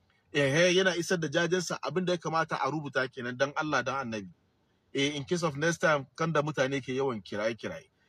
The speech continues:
Shi yasa alhamdulillahi kun ji a baki Sheikh Fatai, Sheikh Man Nasir yana nan. Allah ya ƙara musu yawancin rai da lafiya, alfarma Annabi sallallahu alaihi wasallam.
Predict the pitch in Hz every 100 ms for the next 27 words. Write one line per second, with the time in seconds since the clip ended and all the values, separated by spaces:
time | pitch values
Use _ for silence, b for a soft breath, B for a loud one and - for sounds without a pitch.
0 | _ _ 165 165 165 - 151 - 202 240
1 | 196 170 170 170 160 156 156 - 175 160
2 | 185 156 139 131 165 170 151 147 170 190
3 | _ _ _ _ - 190 175 170 165 165
4 | 160 147 147 151 143 117 123 175 180 -
5 | _ _ _ 151 165 160 285 - 175 170
6 | 160 151 160 151 147 151 160 156 131 131
7 | 156 160 165 151 - 123 139 143 131 127
8 | - 123 120 117 110 107 -